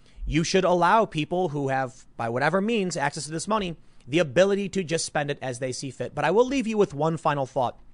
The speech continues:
I was talking with some Trump supporters about how I didn't like coercive force being placed upon people where their lives will be dictated based on someone tricking them or, you know, manipulating.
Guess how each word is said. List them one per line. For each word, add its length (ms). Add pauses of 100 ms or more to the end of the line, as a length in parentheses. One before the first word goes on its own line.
(400)
I 60
was 140
talking 400
with 140
some 160
Trump 240
supporters 460
about 180
how 200
I 120
didn't 400
like 300
coercive 560
force 520 (300)
being 180
placed 360
upon 540 (180)
people 420 (540)
where 440 (100)
their 320
lives 400
will 60
be 80
dictated 400
based 240
on 120
someone 460 (320)
tricking 340
them 260 (400)
or, 520
you 120
know, 140
manipulating. 600